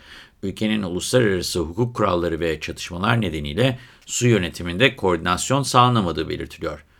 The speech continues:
Su kaybının yüzde altmışı yeraltı sularındaki doksan kilometre küplük azalmadan kaynaklanıyor. Famiglietti, yok olan su rezervlerinin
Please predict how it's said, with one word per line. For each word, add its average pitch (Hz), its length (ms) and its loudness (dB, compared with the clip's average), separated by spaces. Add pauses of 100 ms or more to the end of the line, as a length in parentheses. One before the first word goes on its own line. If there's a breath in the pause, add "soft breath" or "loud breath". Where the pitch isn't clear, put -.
(120)
Su - 200 -6
kaybının 90 500 0
yüzde 90 420 -2
altmışı 104 680 0 (320 loud breath)
yeraltı 107 380 4
sularındaki 87 920 -4 (280 loud breath)
doksan 135 640 2
kilometre 87 800 -2
küplük 123 680 -4
azalmadan 85 640 -2
kaynaklanıyor. 76 760 -12 (600 loud breath)
Famiglietti, 107 1000 0
yok 123 280 2
olan 107 460 2
su 127 220 0
rezervlerinin 85 880 0